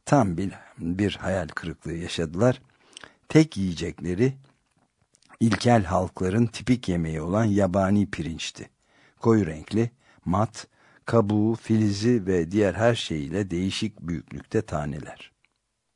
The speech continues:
Hanımefendiler yalvararak kocalarından yardım istedi.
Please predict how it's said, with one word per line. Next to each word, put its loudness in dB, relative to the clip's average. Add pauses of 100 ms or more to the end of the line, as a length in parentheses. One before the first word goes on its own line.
(1700)
Hanımefendiler 6
yalvararak 4
kocalarından 2
yardım 0
istedi. -12